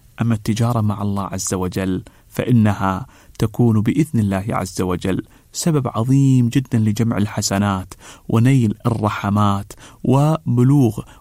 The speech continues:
والوصول إلى أعالي الجنات بإذن الله سبحانه وتعالى. لذلك من كنوز الحسنات كثرة تلاوة القرآن الكريم. يعني بعض الناس قد يتساءل ويقول: "دلوني على عمل إذا سويته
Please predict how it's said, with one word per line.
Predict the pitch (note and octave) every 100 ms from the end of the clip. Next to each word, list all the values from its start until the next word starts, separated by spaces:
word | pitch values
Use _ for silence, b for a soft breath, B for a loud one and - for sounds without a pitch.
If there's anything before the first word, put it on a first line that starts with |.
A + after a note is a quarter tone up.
| B
والوصول | A#2 A2+ A2+ - C3
إلى | - A#2+ A#2
أعالي | A2+ A#2 D#3 E3 F3 -
الجنات | A2+ G#2+ F#2 F#2+ G2 F#2 -
بإذن | F2+ G#2 G#2+
الله | G2+ G2 F#2+ F#2+
سبحانه | - - - A2 B2+
وتعالى. | E3+ D3 - F2 F2+ - - - B B
لذلك | A2+ G#2 B2 C3+ C3 E3+ G3 - _
من | B2 A2+
كنوز | - A#2+ E3+ D#3
الحسنات | B2+ - - G#2 G2+ F#2+ - - B B
كثرة | F3 - B2 -
تلاوة | - A2+ A2 G#2
القرآن | - - G2+ B2+ A#2+
الكريم. | G#2 - F2+ F2+ - B B B
يعني | G#2
بعض | G2+ B2
الناس | A#2+ A#2 -
قد | D3 B2
يتساءل | G#2 G2 - A#2+ -
ويقول: | G#2 G#2 A#2+ G#2+ A#2+ B B
"دلوني | C#3 E3 G#3 A3+ C#3
على | G#2 G2+
عمل | G2 G#2 F#2 F#2+ B B -
إذا | F3
سويته | D#3 - E3 F#3+ F#3+ - G3